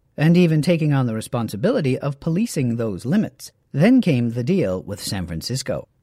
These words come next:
Not that Airbnb has a blanket policy that it applies to dealing with regulators in every market globally. The company has consistently operated by negotiating the best possible outcome in each individual city, says Scott Shatford, C E O of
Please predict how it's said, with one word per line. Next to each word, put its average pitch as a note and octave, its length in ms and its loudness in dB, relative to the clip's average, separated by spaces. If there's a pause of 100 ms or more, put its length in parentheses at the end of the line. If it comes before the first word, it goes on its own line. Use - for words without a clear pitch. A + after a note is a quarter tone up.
Not F#3+ 260 4
that C#3 100 2
Airbnb A#2+ 580 0
has C3 180 -2
a A#2 60 -4
blanket A2+ 420 -2
policy B2 520 -4
that A2+ 160 -4
it A2 100 -4
applies A#2 500 -6
to B2+ 120 -4
dealing B2 320 -2
with G#2 160 -8
regulators A2+ 560 -4
in A2 100 -4
every G#2+ 220 -4
market G#2+ 400 -6
globally. A#2 600 -4 (580)
The G3 100 0
company G3+ 340 4
has G3 180 0
consistently F#3 680 -4
operated D#3 500 -2
by D#3+ 100 -4
negotiating D#3+ 760 -4
the C3+ 80 -2
best F#3 420 -4
possible F3 500 -4
outcome A#2 500 -4
in C#3+ 240 -4
each E3 260 -2
individual G#2 580 -4
city, G3 460 -2
says F#2 280 -8
Scott G2+ 320 -6
Shatford, - 560 -8 (180)
C A#2+ 380 0
E A#2 60 0
O D3+ 200 4
of G#2 140 -2